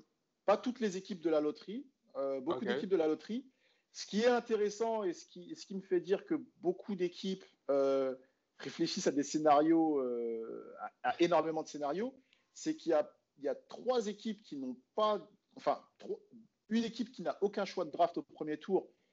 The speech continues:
Speaker 1: qui a pas arrêté de se renseigner sur lui et qui a fait une interview. Euh,
Speaker 2: Hmm.
Speaker 1: et il y a également des équipes qui ont aucune chance d'être dans la loterie, euh, qui l'ont énormément scouté toute la saison et, euh, et qui ont, et qui ont fait, qui ont été parmi les premiers à demander des interviews avec lui.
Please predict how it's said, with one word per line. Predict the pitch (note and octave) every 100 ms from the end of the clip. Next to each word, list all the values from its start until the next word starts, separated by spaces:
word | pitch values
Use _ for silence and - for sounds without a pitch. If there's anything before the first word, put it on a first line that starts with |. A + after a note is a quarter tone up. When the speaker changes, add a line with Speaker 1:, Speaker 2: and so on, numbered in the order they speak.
| _ _
Speaker 1:
qui | -
a | -
pas | - G#3
arrêté | F#3+ F#3 G3
de |
se | -
renseigner | D#3+ D#3 D#3+ D3
sur | C#3+
lui | D#3 D#3
et |
qui | D3
a | C3
fait | C#3+
une | C#3 C3+
interview. | C3 B2+ C3+ G#3 - _ _ _ -
Euh, | C#3 C#3 C#3
Speaker 2:
Hmm. | C3
Speaker 1:
et | C#3
il |
y | C#3+
a | D#3+
également | F3 F3+ G3 G3
des | D#3+
équipes | E3 - G#3+
qui | - D3+
ont | D3+
aucune | F#3+ G3+
chance | - G#3 -
d'être | D3+
dans | B2+
la | C#3 C#3
loterie, | C#3 - A#3 B3 _ _ _ -
euh, | C#3+ C#3 C#3 C3+ C3 B2+ B2+ B2 -
qui | E3
l'ont | D3+ -
énormément | G3 F3+ F#3+ F#3
scouté | F3+ - E3 F3+
toute | - -
la | D#3
saison | - D3 D3 G#3+ - _ _ _ -
et, | D3 C#3+
euh, | C3+ C3 B2+ B2+
et | C#3
qui | -
ont, | D#3 C#3 D3
et |
qui | - D3+
ont |
fait, | C#3+ E3+
qui | D#3
ont | D3+
été | C#3+
parmi | D#3 D3+ D#3
les | C#3
premiers | - E3 F#3
à |
demander | D3+ D3
des | D3+ C3+
interviews | C#3 C#3 C#3
avec | C#3 C3+
lui. | B2+